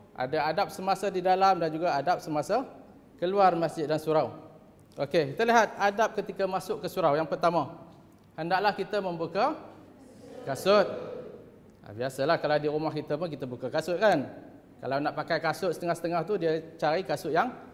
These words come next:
bersih. Jadi kita nak masuk ke tempat suci,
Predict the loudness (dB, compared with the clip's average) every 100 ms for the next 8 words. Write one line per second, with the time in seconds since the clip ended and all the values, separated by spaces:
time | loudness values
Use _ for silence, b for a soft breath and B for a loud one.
0 | -16 -12 -8 0 0 0 -6 -18 -20 -18
1 | -8 -6 -4 -4 -2 0 0 0 -2 -4
2 | -6 -4 -4 -4 -8 -8 -8 -8